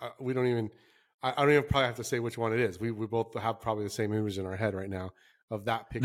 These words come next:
Speaker 1: picture
Speaker 2: there's a picture
Speaker 1: with
Speaker 2: I
Speaker 1: the
Speaker 2: keep
Speaker 1: rays.
Speaker 2: seeing of Ponderosa too. That's, that's kinda like that. And
Speaker 1: Yeah.
Speaker 2: it's just, you know,
Speaker 1: And
Speaker 2: these God rays coming through the, the opening. And
Speaker 1: and it did kind of capture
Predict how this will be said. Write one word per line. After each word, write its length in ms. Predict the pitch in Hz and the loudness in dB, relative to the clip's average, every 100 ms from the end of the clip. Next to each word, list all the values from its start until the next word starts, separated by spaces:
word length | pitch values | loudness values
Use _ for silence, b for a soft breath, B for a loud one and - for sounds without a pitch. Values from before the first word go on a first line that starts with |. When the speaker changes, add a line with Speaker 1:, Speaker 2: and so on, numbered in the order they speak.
| 151 | 12
Speaker 1:
picture 100 | 147 | 12
Speaker 2:
there's 220 | 139 139 | 10 10
a 60 | 131 | 6
picture 280 | - 143 151 | 4 6 6
Speaker 1:
with 80 | 110 | 6
Speaker 2:
I 20 | |
Speaker 1:
the 20 | |
Speaker 2:
keep 100 | 113 | 4
Speaker 1:
rays. 120 | 110 | 6
Speaker 2:
seeing 300 | 131 127 120 | 6 6 6
of 140 | 107 90 - | 4 2 6
Ponderosa 680 | 123 107 104 113 104 92 85 | 8 10 10 10 8 2 0
too. 320 | - 104 92 | 2 2 4
That's, 240 | 92 87 | 0 0
that's 220 | - 92 - | 2 2 4
kinda 240 | 101 90 | 4 4
like 220 | 90 87 | 2 0
that. 240 | 95 87 - | 0 0 -2
And 280 | 85 82 85 _ _ _ _ | -6 -8 -12 _ _ _ _
Speaker 1:
Yeah. 180 | 117 113 | -10 -8
Speaker 2:
it's 100 | 87 | -6
just, 300 | - 90 - | -2 -2 -2
you 60 | 92 | -2
know, 160 | 87 85 | -2 -2
Speaker 1:
And 100 | 85 | -2
Speaker 2:
these 200 | 131 85 | -2 6
God 300 | 98 95 92 | 10 10 8
rays 520 | 92 90 87 87 - | 4 4 0 -4 -6
coming 300 | - 98 92 | -2 0 2
through 200 | 95 90 | 2 2
the, 300 | 87 85 - - | 0 -4 -8 -4
the 120 | 92 | 2
opening. 540 | 92 92 90 90 87 | 2 2 -2 -4 -6
And 140 | 87 82 85 _ _ _ _ _ _ _ _ _ 147 | -10 -12 -18 _ _ _ _ _ _ _ _ _ 2
Speaker 1:
and 120 | 165 | 4
it 160 | 170 | 4
did 260 | 131 185 196 | 2 2 2
kind 200 | - 139 | 2 2
of 120 | 127 | 2
capture 800 | - 113 117 - 127 113 110 | 0 -2 -2 -2 0 0 0